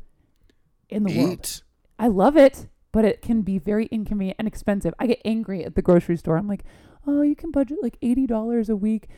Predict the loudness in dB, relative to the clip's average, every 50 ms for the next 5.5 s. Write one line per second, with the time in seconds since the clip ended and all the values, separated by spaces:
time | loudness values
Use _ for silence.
0 | -18 -8 -2 0 0 2 2 2 2 0 -2 -4 -6 -6 -2 0 0 0 0 0
1 | -4 -6 -4 -4 -2 -2 -2 -4 -4 -4 -4 -4 -2 0 0 2 2 2 0 0
2 | 0 -2 -2 -4 -6 -12 -20 -20 _ _ _ _ _ _ _ _ _ _ _ _
3 | _ _ _ _ -18 -6 -2 0 0 2 0 -2 -8 -10 -10 -10 -10 -8 -4 0
4 | 2 2 4 4 2 4 4 4 4 2 0 -4 -6 -4 -4 -2 -2 -2 -4 -6
5 | -6 -8 -8 -10 -12 -14 -16 -16 -18 -18